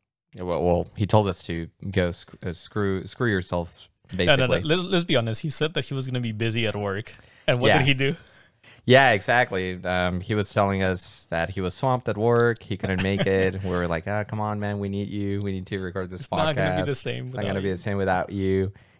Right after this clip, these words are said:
Speaker 1: And all of a sudden, uh, when we try to get a hold of him, he's just, he just tells us, "Oh, I, I'm busy," and sends us this picture. So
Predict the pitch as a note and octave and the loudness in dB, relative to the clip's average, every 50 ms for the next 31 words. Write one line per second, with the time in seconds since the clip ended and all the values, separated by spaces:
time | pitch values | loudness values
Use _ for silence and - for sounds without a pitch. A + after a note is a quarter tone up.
0 | _ - E2 E2+ F2 F2 E2+ F2 E2+ F2 E2+ - - _ _ _ _ F#2 G2 F#2+ | _ -2 0 0 2 2 0 0 -2 -4 -6 -8 -12 _ _ _ _ 2 2 2
1 | F#2 F2+ E2+ - - G2 F#2+ F#2 F#2 F2+ F2+ F2+ F2 G2 G2 - _ _ - F#2 | 2 0 -4 0 0 2 2 2 2 0 -2 -4 -6 -8 -10 -16 _ _ -6 -4
2 | F2+ E2+ E2+ F2 F2 F2 F2 F2 F2 - G#2 F2+ F2 F2 F#2 F2 F2 F2 G#2+ A2 | -2 -2 0 0 -2 -2 -2 -4 -4 -2 -2 -2 0 0 0 0 0 2 2 2
3 | A2 G#2+ G#2 F#2+ G2 G2 F#2+ F#2+ F#2 F#2+ F#2+ G#2 - _ _ _ _ F#2 F#2 F#2 | 2 2 0 0 0 0 0 0 0 -2 -4 -6 -10 _ _ _ _ 0 2 4
4 | F2+ F2+ F2 E2+ - - - F#2 E2+ - - - G#2 G#2 F2+ G2 F#2 - - F#2+ | 4 4 2 0 -2 0 0 0 0 0 -8 -4 -2 0 0 0 -2 4 4 4
5 | F2+ F2 F#2 F2+ F2 F2 - - - - _ _ _ _ - F#2+ F#2 F2+ E2+ - | 4 4 2 0 0 0 -2 -8 -16 -20 _ _ _ _ 4 8 8 8 8 6
6 | - - _ G2 F#2+ D#2 - - F2 F#2 F#2+ F#2 F#2+ F#2 F2 - F#2 F2 E2+ E2 | 2 -4 _ 0 0 0 2 2 4 4 6 8 8 6 6 6 2 2 2 0
7 | E2 - F#2 F2+ E2 - F2 E2 - - - - - F#2+ F#2+ F2+ F2 - - - | 0 0 0 0 0 0 -2 -2 -4 -8 -14 -16 -4 0 0 0 0 0 0 0
8 | F2 E2 - - E2+ E2+ E2+ - - _ _ _ _ _ _ _ _ _ _ _ | 0 0 -2 -4 -2 -2 -4 -6 -10 _ _ _ _ _ _ _ _ _ _ _
9 | _ _ _ - - F2 E2+ E2+ E2+ F2 F#2+ | _ _ _ -4 0 2 2 2 2 0 -2